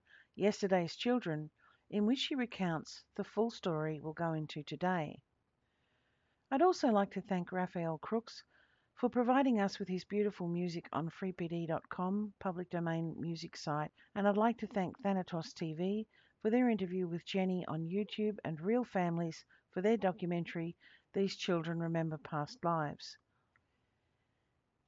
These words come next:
Jenny Cockell's reincarnation story is interesting in that her memories that she carried as a child remained in her memory all her life.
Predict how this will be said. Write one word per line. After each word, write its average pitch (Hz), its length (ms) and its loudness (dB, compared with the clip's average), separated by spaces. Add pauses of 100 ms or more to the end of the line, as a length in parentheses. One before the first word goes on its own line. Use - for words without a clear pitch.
Jenny 349 280 4
Cockell's 240 480 0
reincarnation 180 880 0
story 170 560 0
is 151 240 -4
interesting 175 720 -4
in 196 140 0
that 196 100 2
her 254 220 0
memories 202 460 2
that 170 120 -4
she - 160 -6
carried 170 420 0
as 156 220 -2
a 151 60 -12
child 160 580 -2 (220)
remained 214 440 4
in 240 120 2
her 202 160 2
memory 165 480 -2 (200)
all 170 200 -2
her 160 120 0
life. 156 440 -4